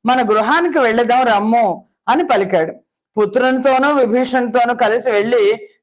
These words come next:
కన్నీటితో డగ్గుత్తిక చెంది ఉన్న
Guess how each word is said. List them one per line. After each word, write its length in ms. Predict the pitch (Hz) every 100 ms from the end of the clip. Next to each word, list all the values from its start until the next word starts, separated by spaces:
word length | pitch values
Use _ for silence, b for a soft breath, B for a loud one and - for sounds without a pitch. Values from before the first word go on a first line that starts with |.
| -
కన్నీటితో 800 | 202 190 233 269 269 285 294 349
డగ్గుత్తిక 720 | 240 208 202 262 - 285 247
చెంది 200 | 269 247
ఉన్న 460 | 247 247 233 190